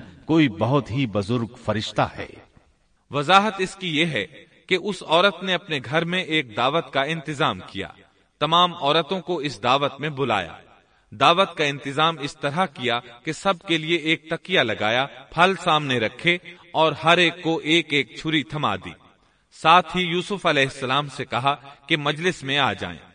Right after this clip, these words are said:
Speaker 2: جب یوسف علیہ السلام آئے تو وہ انہیں دیکھ کر مبہوت رہ گئیں۔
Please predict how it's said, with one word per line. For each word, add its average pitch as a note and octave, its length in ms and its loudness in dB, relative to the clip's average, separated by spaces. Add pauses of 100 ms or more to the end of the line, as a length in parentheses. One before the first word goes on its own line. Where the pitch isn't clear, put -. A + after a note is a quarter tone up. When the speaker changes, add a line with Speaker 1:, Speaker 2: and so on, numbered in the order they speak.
(520)
Speaker 2:
جب E3 220 2
یوسف F#3 380 -2
علیہ F3 160 6
السلام D#3+ 480 2
آئے C#3+ 300 6
تو E3 100 -2
وہ D#3 160 -2
انہیں D#3+ 200 -2
دیکھ C3+ 360 -2
کر C3+ 160 0 (320)
مبہوت D3 440 -2
رہ A#2 220 -4
گئیں۔ G2 160 -4